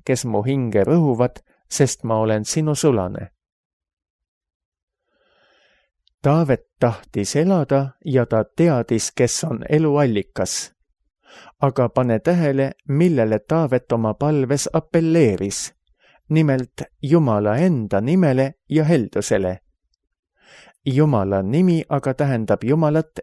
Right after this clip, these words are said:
ennast, kõike, mis Jumal on. Mida see meie jaoks praktiliselt tähendab, väljendas Paulus suurepäraselt teises kirjas Timoteosele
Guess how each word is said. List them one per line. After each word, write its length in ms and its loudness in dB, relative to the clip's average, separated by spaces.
ennast, 600 -4
kõike, 420 2
mis 280 -2
Jumal 440 0
on. 400 -4
Mida 320 2
see 220 0
meie 300 0
jaoks 460 -2
praktiliselt 800 0
tähendab, 480 0
väljendas 640 0
Paulus 560 0
suurepäraselt 1000 -2
teises 440 0
kirjas 440 -2
Timoteosele 880 -2